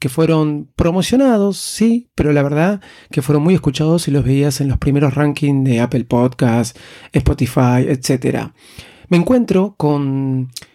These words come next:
con editoriales, editoriales que conozco desde chico por, por profesión de mi padre y después profesión que tuve yo. No sé cómo, pero bueno, también profesión que tuve yo, que es la de contador público. Eh, editoriales que se dedicaban a, a publicar, em,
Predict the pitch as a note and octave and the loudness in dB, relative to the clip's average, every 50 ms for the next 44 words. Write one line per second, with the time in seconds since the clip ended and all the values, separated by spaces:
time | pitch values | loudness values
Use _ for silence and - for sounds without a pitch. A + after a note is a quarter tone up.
0 | _ _ - - C#3 C3 C#3 A#3 C4 F3 C#3 D3 D3+ C#3+ D3+ D3+ A3 B3 A#3+ F3+ | _ _ -4 0 0 0 0 0 0 0 2 2 2 2 0 2 2 2 2 2
1 | D#3 D#3 - - - - D#3+ C3+ C3 - D3 E3+ G3 G3 - E3+ D#3+ - C#3+ E3 | 2 0 -2 -6 -8 -4 -4 -4 -2 0 0 0 0 0 -2 -4 -2 0 0 0
2 | F3 - - - E3+ D#3 C#3+ B2 B2+ C3 C3+ C3+ B2+ B2+ - - G#3 G3+ - - | 0 -2 -2 0 0 2 4 2 2 2 0 -2 -4 -4 -2 -4 -4 -2 -2 -2
3 | E3 D3+ C3 - C#3+ A#2+ A#2 - - - - A#2 A2+ - - _ _ _ _ _ | -2 -2 0 0 0 0 0 -2 -4 -6 -6 -6 -6 -8 -16 _ _ _ _ _
4 | - - - A#2+ - B2+ - - D#3+ D#3+ D#3+ D#3 D3 C3+ A#2+ A#2+ A#2+ B2 B2 - | -4 -2 -2 -2 -2 -4 -4 -2 0 0 2 2 2 2 0 0 -2 -4 -2 0
5 | C#3 D3+ E3 E3+ E3+ E3+ E3+ E3 D#3+ D#3+ E3+ C4 B3 D#3 B2 A#2 A#2 - D3+ C3+ | 2 2 2 2 2 0 0 2 0 0 0 -2 -4 -4 -4 -4 -2 -2 -4 -2
6 | - - D3+ - C3 A#2+ - - D3+ D3 C#3+ - C3+ - D#3 D3 D3 C#3 A2+ - | -2 -2 -2 -2 -2 -4 0 0 0 0 0 -4 -2 0 0 0 0 0 -2 0
7 | D#3+ D#3+ E3 F3+ F#3+ _ _ _ - - - - _ _ _ _ - D#3 - - | 2 2 2 2 -2 _ _ _ -20 -20 -20 -20 _ _ _ _ 0 0 0 2
8 | - E3+ E3 - E3+ F3 F3+ F3+ F3 F3 D#3+ C#3+ C3 C#3+ B2 A2+ A2+ C3+ C#3+ C#3+ | 0 -2 0 0 2 2 4 2 2 2 0 2 2 2 2 0 0 0 0 2
9 | C3+ F3 D#3 - C#3+ B2+ D3+ D3 C3+ D3 C#3+ D3+ C#3 C#3 C3 - D3 D3+ D3 D3 | 2 0 0 0 2 0 2 2 0 0 0 2 0 0 0 0 0 0 0 -2
10 | B2+ - _ - D3 C#3+ C3+ C3 C3 D#3 C#3+ C3+ D3 C#3 D3+ D#3 D3 C3 F#3+ F3+ | -6 -8 _ -4 0 0 0 2 2 0 0 2 0 0 2 0 0 0 0 0
11 | E3 D#3+ C#3+ C#3 C3 - E3 A3 - _ - - - - - - - - - - | 0 2 0 0 0 0 -2 -2 -2 _ -12 -10 -10 -10 -10 -14 -14 -16 -14 -4
12 | - D#3 D3 C#3+ C#3+ D3 D3 - E3 D3+ D#3+ D#3+ F#3 G3+ G#3+ A#3 A#3 - - G3 | 0 2 2 4 2 2 0 0 2 2 2 2 2 2 2 2 2 0 -2 -4
13 | - D3+ D3+ D3+ D3 D3 D3 F#3 G3 G3+ F#3+ D#3+ - - - D#3 C3+ B2+ C#3+ C3+ | -2 0 0 0 0 0 0 -2 -2 0 -2 -4 -6 -4 -6 -6 -4 -2 -2 -2
14 | C#3 C3+ C3 D#3 D#3+ F3 G3 - - F#3+ C#3 C3+ C3+ C#3 C3+ B2 B2+ | -2 -4 -2 -2 -2 -2 -2 -4 -4 -2 0 0 0 -2 -4 -6 -8